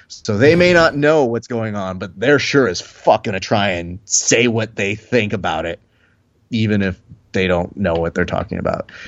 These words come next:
So we had one guy near us, and I kid you not, Kev, my good friend Mike Frosto overhears him. And the guy looks over, and he says with all the gusto that he can muster, says,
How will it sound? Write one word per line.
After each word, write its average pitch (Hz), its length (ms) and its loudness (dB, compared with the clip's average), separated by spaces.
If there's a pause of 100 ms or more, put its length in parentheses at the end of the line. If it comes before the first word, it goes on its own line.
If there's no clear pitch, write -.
(120)
So 104 200 4
we 113 160 8
had 127 140 6
one 131 320 6
guy 117 180 4
near 95 240 -2
us, 76 200 -12
and 85 80 -12
I 87 40 -14
kid 117 240 -6
you 120 60 0
not, 101 240 -2
Kev, 87 340 -8
my 95 120 -4
good 110 160 -2
friend 123 240 4
Mike 113 200 2
Frosto 101 560 0
overhears 101 580 -2
him. 87 220 -8 (2000)
And 87 140 -2
the 90 40 -4
guy 90 460 2
looks 98 240 -6
over, 101 480 -2 (100)
and 95 80 -4
he 92 60 0
says 90 400 2
with - 160 -8 (120)
all 101 360 4
the 92 140 -2
gusto 104 580 4
that 90 160 0
he 92 140 0
can 95 180 2
muster, 92 500 0 (680)
says, 98 420 2